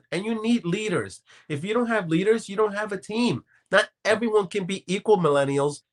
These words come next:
You can't play this game with everybody being, having a voice in the clubhouse. Sometimes the guy that's the twenty-fourth guy on, uh, on the bench or twenty-fifth guy on the bench needs to shut the F up, okay?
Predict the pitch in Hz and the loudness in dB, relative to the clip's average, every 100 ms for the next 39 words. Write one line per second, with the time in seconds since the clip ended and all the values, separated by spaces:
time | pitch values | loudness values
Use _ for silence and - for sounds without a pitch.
0 | - 202 - 220 220 208 196 190 165 190 | -10 -2 4 4 4 0 0 -2 0 -2
1 | 202 160 151 - 160 185 196 170 170 160 | 0 0 -2 0 0 0 2 2 2 0
2 | 156 165 160 _ _ _ _ 175 170 170 | -2 -4 -6 _ _ _ _ 0 2 2
3 | 165 135 175 170 - 151 147 147 160 139 | 2 4 2 2 0 -4 -4 0 0 0
4 | 117 117 175 202 - 240 247 240 - _ | -2 -2 -2 -2 0 2 2 0 -10 _
5 | _ 160 139 151 196 180 170 - 175 185 | _ -4 0 0 0 -2 -4 -6 -4 -4
6 | 175 180 175 180 170 175 170 165 156 160 | -2 -2 0 0 0 0 -4 -4 -4 -4
7 | 160 151 135 165 196 143 131 165 160 165 | -4 -4 -4 -4 -2 -6 -4 -4 -4 -6
8 | - 160 156 165 185 - - - 160 - | -4 -4 -4 -4 -6 -8 -18 -14 -14 -10
9 | - 165 - _ _ _ 208 208 156 156 | -2 -2 -2 _ _ _ -6 -4 -4 -6
10 | - _ 120 123 - _ _ _ _ 135 | -8 _ -6 -6 -8 _ _ _ _ -10
11 | 127 143 151 185 | -2 0 0 -4